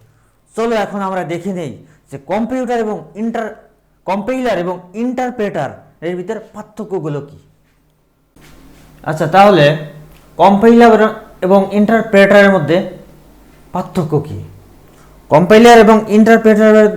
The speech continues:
মধ্যে পার্থক্য অনেক সহজ। প্রথমেই আমরা কম্পাইলার কাকে বলে এবং ইন্টারপ্রেটার কাকে বলে সেটা তো আমরা জানি,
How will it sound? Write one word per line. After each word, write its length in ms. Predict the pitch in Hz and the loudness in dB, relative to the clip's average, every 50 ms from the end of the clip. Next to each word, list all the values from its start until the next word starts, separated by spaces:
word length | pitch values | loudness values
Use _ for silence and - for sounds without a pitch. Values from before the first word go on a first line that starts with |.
| - - | -6 -8
মধ্যে 340 | 175 180 190 175 170 202 | -4 -4 -4 -2 -2 -2
পার্থক্য 720 | 202 196 196 196 - 220 196 - 170 170 180 214 - - - - - _ _ _ _ _ _ _ _ _ _ _ _ _ | -2 -2 -6 -6 -6 -6 -4 -2 0 0 0 -2 -4 -10 -16 -20 -20 _ _ _ _ _ _ _ _ _ _ _ _ _
অনেক 300 | 214 269 302 294 - - | -2 -2 -2 -2 -4 -6
সহজ। 460 | - - 156 139 127 120 113 101 95 - - - - - _ _ _ _ _ _ _ _ _ _ _ _ _ - _ _ _ _ _ | -4 -2 -2 0 0 -2 -4 -8 -10 -14 -18 -20 -20 -20 _ _ _ _ _ _ _ _ _ _ _ _ _ -20 _ _ _ _ _
প্রথমেই 500 | - - - - - 220 220 240 262 269 262 254 - | -6 -6 -4 -2 0 2 2 2 2 0 -2 -4 -8
আমরা 280 | - 175 175 175 165 165 175 - - - - - - - _ _ _ _ _ _ _ _ _ _ _ _ _ _ | -8 -8 -2 2 4 4 4 2 -2 -10 -16 -20 -20 -20 _ _ _ _ _ _ _ _ _ _ _ _ _ _
কম্পাইলার 580 | - 185 214 214 214 240 247 247 247 247 247 233 | 2 2 2 4 4 4 4 4 4 4 4 4
কাকে 260 | 233 220 208 202 214 | 2 0 2 2 2
বলে 220 | 196 208 208 208 | 2 4 4 4
এবং 320 | 196 185 190 190 190 - - | 2 2 0 -4 -4 -8 -4
ইন্টারপ্রেটার 600 | 190 208 226 226 233 226 226 214 202 196 196 190 | -2 0 0 0 0 -2 -2 -2 -2 0 0 2
কাকে 220 | 170 180 170 165 180 | 2 2 2 2 2
বলে 180 | 170 165 151 143 | 2 4 2 2
সেটা 200 | 147 151 160 160 | 0 -2 -2 0
তো 80 | 151 151 | 0 0
আমরা 180 | 143 139 131 | 0 0 0
জানি, 240 | 110 113 120 113 104 | 0 -2 -4 -4 -6